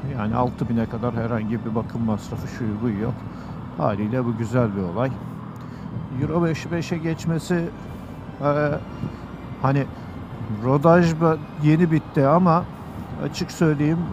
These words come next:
şeyde, yakıtta bariz bir değişim var. Eski makineyi, eski kasa, işte iki bin on dokuzunu ve iki bin yirmisini kullanmış biri olarak söyleyeyim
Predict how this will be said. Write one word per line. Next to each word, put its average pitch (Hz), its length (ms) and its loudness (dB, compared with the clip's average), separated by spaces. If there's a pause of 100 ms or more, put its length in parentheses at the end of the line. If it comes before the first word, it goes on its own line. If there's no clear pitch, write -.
(500)
şeyde, 143 580 2 (760)
yakıtta 165 720 4 (720)
bariz 147 480 6
bir 139 140 -2
değişim 131 460 0
var. 113 180 0 (300)
Eski - 280 -2
makineyi, 147 560 0
eski 131 480 -4
kasa, 131 380 0 (260)
işte - 240 -8
iki 135 220 -4
bin 143 120 0
on 139 200 2
dokuzunu 135 380 -2
ve 131 100 -2
iki 139 220 -4
bin 139 120 2
yirmisini 131 480 0
kullanmış 135 680 0
biri 127 140 4
olarak 117 420 2
söyleyeyim 98 460 -4